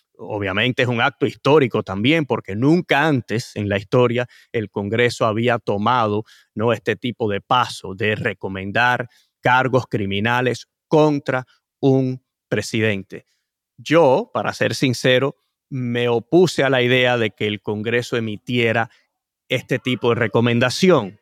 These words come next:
Yo creo que el Congreso lo que tenía que haber hecho es presentado, ¿no? el resultado de todo su trabajo, el producto que ellos hicieron, que por cierto lo hicieron de una manera muy profesional. Los testigos no eran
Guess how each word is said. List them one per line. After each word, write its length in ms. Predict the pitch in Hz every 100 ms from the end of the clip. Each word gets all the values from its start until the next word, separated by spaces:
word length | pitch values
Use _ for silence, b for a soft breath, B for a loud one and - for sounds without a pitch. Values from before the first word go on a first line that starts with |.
| _ -
Yo 180 | 117
creo 280 | 107 117 117
que 100 | -
el 100 | 110
Congreso 640 | - 107 110 135 113 143
lo 100 | 185
que 140 | 107 98
tenía 340 | 98 98 110
que 80 | 117
haber 240 | 117 120
hecho 320 | 120 - 135 120
es 100 | 120
presentado, 1000 | 123 113 - 107 - 127 113 107 202 -
¿no? 360 | 113 113 226 - _ _ -
el 140 | 107
resultado 680 | 120 110 127 104 120 120 123
de 100 | 113
todo 200 | - 120
su 160 | - 139
trabajo, 460 | 139 127 127 127
el 80 | 135
producto 640 | - 107 127 151 - - - B B B -
que 100 | 117
ellos 220 | 120 120
hicieron, 540 | 139 - 139 127 196
que 120 | 120
por 200 | 107 104
cierto 400 | - 160 175 147
lo 80 | 117
hicieron 420 | 110 - 127 127
de 60 | 120
una 160 | 117 113
manera 320 | 113 117 113
muy 160 | 117
profesional. 880 | 120 139 - 104 - 110 139 170 170 B B -
Los 200 | 120 -
testigos 560 | 101 - 131 117 110
no 220 | 113 113
eran 360 | 120 117 110 104